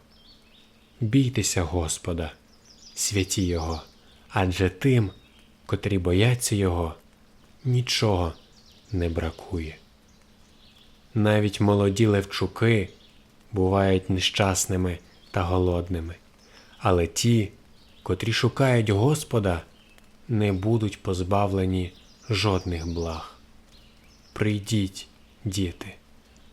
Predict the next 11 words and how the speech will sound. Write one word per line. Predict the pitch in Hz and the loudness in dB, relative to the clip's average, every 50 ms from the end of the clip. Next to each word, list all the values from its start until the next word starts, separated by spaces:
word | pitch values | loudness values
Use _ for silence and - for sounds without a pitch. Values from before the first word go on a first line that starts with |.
| - - | -18 -8
послухайте | - 143 135 - - - 143 135 120 - 110 95 - - 101 | -4 -4 -2 -2 0 2 2 2 2 0 -2 -2 -2 -4 -4
мене | 95 95 95 95 95 95 87 85 - - - - - - - - - - - - - - | -4 -4 -2 -4 -4 -4 -6 -8 -10 -16 -20 -20 -20 -20 -20 -20 -20 -20 -20 -20 -6 -2
і | - 120 | 0 0
навчу | 113 110 110 - - - - - 117 101 92 | 0 0 -2 -4 -6 -10 -8 -4 -2 -2 -2
вас | 87 87 85 85 - - - - - - - - _ _ - | -2 -4 -4 -4 -6 -8 -10 -12 -20 -20 -20 -20 _ _ -10
Господнього | - 101 90 - - - - 101 92 87 92 90 85 82 85 85 80 - - - - - - | -8 -6 -6 -6 -4 -2 0 0 2 2 2 0 0 -2 -2 -4 -6 -8 -12 -20 -20 -20 -16
страху. | - - - - - 101 90 - - - 92 85 78 78 - _ _ _ _ _ _ _ _ _ _ _ _ _ _ _ _ _ _ _ _ _ _ _ _ _ - _ _ _ _ _ _ _ _ _ _ _ _ _ _ _ _ _ _ _ _ _ _ _ _ _ - | -12 -12 -8 -4 -4 -4 -4 -4 -4 -4 -6 -6 -6 -8 -14 _ _ _ _ _ _ _ _ _ _ _ _ _ _ _ _ _ _ _ _ _ _ _ _ _ -20 _ _ _ _ _ _ _ _ _ _ _ _ _ _ _ _ _ _ _ _ _ _ _ _ _ -4
Якою | - 101 92 92 90 - - - 156 151 143 123 117 | -2 0 0 0 -2 -2 0 2 4 4 4 4 4
має | 110 117 120 120 113 107 101 | 4 4 4 4 4 4 2
бути | 95 95 110 120 123 - 117 104 | 2 4 4 4 4 4 2 4
людина, | 98 98 98 95 113 117 123 117 104 95 87 85 | 4 4 4 4 4 6 6 6 4 2 0 -4